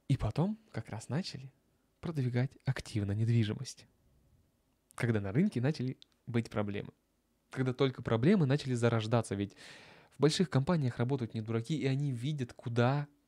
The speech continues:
несется этот рынок. Поэтому они начали максимально массированно атаковать вас,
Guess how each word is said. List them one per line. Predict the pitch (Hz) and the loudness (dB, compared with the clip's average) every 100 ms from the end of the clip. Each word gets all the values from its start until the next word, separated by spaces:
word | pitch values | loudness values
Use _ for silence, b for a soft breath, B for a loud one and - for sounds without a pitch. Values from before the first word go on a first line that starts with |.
| - | -6
несется | 117 - 107 107 - 107 | -4 0 0 0 0 -2
этот | 101 120 | -2 2
рынок. | 131 107 - - b b b b b b b b _ _ - | 2 2 -4 -20 b b b b b b b b _ _ -2
Поэтому | 113 107 156 113 - - _ - | 0 2 2 0 -4 -12 _ -4
они | 123 113 110 - | -2 -2 -6 -8
начали | 110 113 117 110 - | -2 -2 -2 -8 -8
максимально | 131 143 143 - 131 117 127 123 107 | -4 -2 -2 2 2 4 4 4 2
массированно | 107 104 - - 156 123 104 101 B B | -2 -6 -8 0 2 2 0 -6 B B
атаковать | 139 147 - 104 101 123 | -6 -6 -2 -2 -2 -6
вас, | 110 - | -6 -10